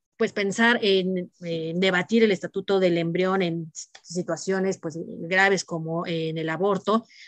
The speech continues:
por, pues, estos otros derechos que se contraponen con el de la mujer, ¿no? Pero, pues, en una cuestión de usarlo como mero material,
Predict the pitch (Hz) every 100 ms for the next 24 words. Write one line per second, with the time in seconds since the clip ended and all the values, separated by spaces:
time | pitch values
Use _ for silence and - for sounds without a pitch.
0 | - - 208 214 - - 175 190 180 190
1 | 170 180 180 170 160 170 170 170 - 156
2 | 160 151 156 160 156 151 165 147 180 175
3 | 160 156 156 156 156 - 151 185 202 -
4 | 170 160 170 156 165 196 196 175 - 190
5 | 165 - 202 202 196 170 160 165 175 175
6 | 165 175 165 175 220